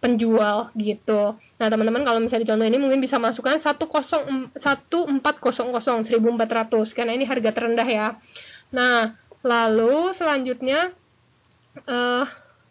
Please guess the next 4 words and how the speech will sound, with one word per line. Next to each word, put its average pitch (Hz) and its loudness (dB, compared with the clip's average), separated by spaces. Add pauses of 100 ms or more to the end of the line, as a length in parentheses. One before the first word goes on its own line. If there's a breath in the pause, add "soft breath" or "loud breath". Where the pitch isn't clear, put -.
(120)
teman-teman 262 0 (400 loud breath)
juga 277 0
bisa 320 2
membeli 302 2